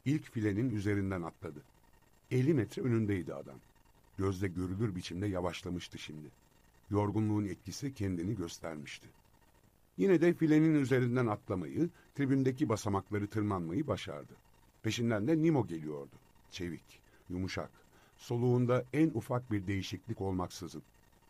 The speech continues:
Adama birkaç metre kalıncaya kadar yaklaştığında tribünlerin en tepesindeki gölgenin boşluğa atladığını gördü.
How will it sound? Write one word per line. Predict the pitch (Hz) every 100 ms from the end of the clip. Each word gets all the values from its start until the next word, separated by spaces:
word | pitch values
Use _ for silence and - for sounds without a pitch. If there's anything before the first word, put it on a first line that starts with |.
| _
Adama | 127 135 156 143
birkaç | 131 131 165 -
metre | 117 127
kalıncaya | 123 98 135 127 107 92
kadar | 95 95
yaklaştığında | 92 - 90 - 98 90 104 156 - - -
tribünlerin | 135 139 135 139 147 135 -
en | 139 175 170
tepesindeki | - 127 117 - 113 110 131
gölgenin | 101 101 87 85 120 165 - -
boşluğa | 120 123 127 123 92
atladığını | 90 - 85 87 87
gördü. | 80 82 73